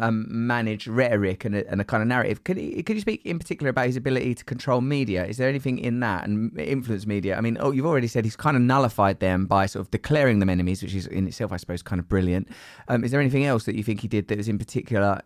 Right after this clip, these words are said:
important, specifically, that, you know, people should be looking to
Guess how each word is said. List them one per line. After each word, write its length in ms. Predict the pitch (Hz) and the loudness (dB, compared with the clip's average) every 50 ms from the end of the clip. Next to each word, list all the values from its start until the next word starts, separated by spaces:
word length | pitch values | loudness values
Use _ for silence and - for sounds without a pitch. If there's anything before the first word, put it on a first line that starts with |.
| _ | _
important, 640 | - 98 101 - - 110 104 104 101 98 - - - - | -6 -6 -4 -2 -2 0 0 0 0 -2 -4 -8 -12 -18
specifically, 800 | - - - 101 - 107 - - - - 104 92 95 - - - | -14 -12 -10 -6 -6 -6 -6 -6 -8 -6 -4 -4 -4 -6 -8 -8
that, 160 | 110 101 - - - - | -8 -8 -8 -8 -12 -10
you 100 | 107 107 | -6 -4
know, 120 | 101 98 | -4 -4
people 320 | - - 110 110 - 113 110 | -4 -2 -4 -4 -4 -6 -8
should 160 | - 101 - | -8 -8 -6
be 80 | 98 95 | -6 -6
looking 240 | 98 - - 95 90 | -6 -4 -6 -6 -4
to 240 | - 98 95 90 | -4 -4 -6 -6